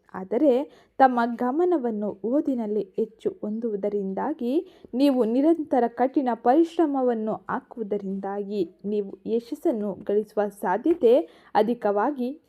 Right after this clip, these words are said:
ಕಂಡುಬರಲಿದೆ. ಹಾಗಾಗಿ ಯಾವುದೇ ರೀತಿಯ ಅಡೆತಡೆಗಳು ನಿಮ್ಮ ಓದಿನಲ್ಲಿ ಎದುರಾದರೂ ನಿಮ್ಮ ಏಕಾಗ್ರತೆಯನ್ನು ಬೇರೆ ಕಡೆ ತೆಗೆದುಕೊಂಡು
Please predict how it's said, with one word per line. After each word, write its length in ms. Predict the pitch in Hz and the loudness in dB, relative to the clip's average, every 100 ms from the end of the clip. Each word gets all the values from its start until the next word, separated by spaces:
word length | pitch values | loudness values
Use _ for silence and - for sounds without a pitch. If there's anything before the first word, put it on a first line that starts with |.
| _ | _
ಕಂಡುಬರಲಿದೆ. 880 | 302 220 196 - 196 196 190 175 _ _ | -6 -6 -8 -12 -12 -4 -4 -4 _ _
ಹಾಗಾಗಿ 800 | - 208 208 190 208 202 202 180 - | -8 -6 -4 -4 -4 -4 -4 -2 4
ಯಾವುದೇ 520 | 247 330 415 359 302 | 8 10 10 8 6
ರೀತಿಯ 420 | 208 202 202 208 202 190 - | 6 2 -2 -6 -4 -8 -10
ಅಡೆತಡೆಗಳು 840 | - 214 208 202 185 196 185 196 190 | -8 -4 -4 -4 -4 -2 -2 -4 -4
ನಿಮ್ಮ 220 | 220 220 | -6 -4
ಓದಿನಲ್ಲಿ 840 | 208 196 208 247 277 226 202 196 - - | -6 -6 -2 -2 -2 -6 -6 -6 -6 -8
ಎದುರಾದರೂ 960 | 196 - 202 190 196 269 302 262 330 - _ - | -8 -6 -6 -6 -4 -2 2 0 -2 -8 _ -2
ನಿಮ್ಮ 220 | 240 233 208 - | 0 0 -2 -2
ಏಕಾಗ್ರತೆಯನ್ನು 960 | 233 285 311 233 202 196 196 196 202 202 - | -2 0 0 -2 -2 -4 -2 -4 -4 -10 -6
ಬೇರೆ 300 | 226 269 208 | -2 -2 -2
ಕಡೆ 360 | - 233 240 | -4 -2 -2
ತೆಗೆದುಕೊಂಡು 840 | - - 240 220 208 - 196 190 | -2 -2 0 -2 -6 -6 -6 -6